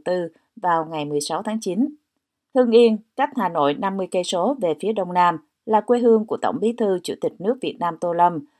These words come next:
và cũng là một trung tâm công nghiệp ở miền Bắc Việt Nam. Chủ tịch Ủy ban Trần Quốc Văn được truyền thông nhà nước trích dẫn nói hôm mười tám tháng chín rằng Trump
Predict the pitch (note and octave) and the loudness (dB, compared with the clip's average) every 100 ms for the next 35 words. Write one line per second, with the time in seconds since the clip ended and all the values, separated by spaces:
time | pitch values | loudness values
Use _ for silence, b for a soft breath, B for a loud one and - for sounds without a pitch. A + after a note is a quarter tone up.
0 | B - G#3 G3 G3 G#3 A3 A3 F3+ D#3+ | B 0 2 2 0 -4 0 0 0 -2
1 | - G#3 F#3 G3 F3+ E3 F3+ F3 D#3 C3 | -6 -6 -4 -4 -4 -4 -6 -4 -4 -4
2 | - - F3+ D3 F#3 B3+ E3 - E3+ E3 | -6 -8 -8 -4 -4 -4 -8 -4 0 0
3 | D3 _ _ _ _ _ _ - - A3+ | -2 _ _ _ _ _ _ -8 -2 -2
4 | G3+ G#2+ G#3+ G3+ G3+ F#3+ E3 D#3 C4 A3 | -2 -2 0 0 0 -4 -4 -4 -4 0
5 | G3 F3+ D#3+ D#3+ E3+ D#3+ F3+ F3 D#3 D#3+ | -2 -2 -8 -8 -10 -8 -8 -6 -4 -2
6 | B3 C4 C#4 E3+ B2 F#3 E3+ G3+ B3+ G3 | -4 -4 -4 -2 -2 -2 -2 -2 -2 -4
7 | F3 E3+ D3+ F3 E3+ B3+ C4+ A#3+ A3+ A#3 | -4 -6 -6 -4 -2 -2 -2 -2 -2 0
8 | F3+ D#3 b b b b - G#3+ F#3 | 0 -2 b b b b -4 -2 -2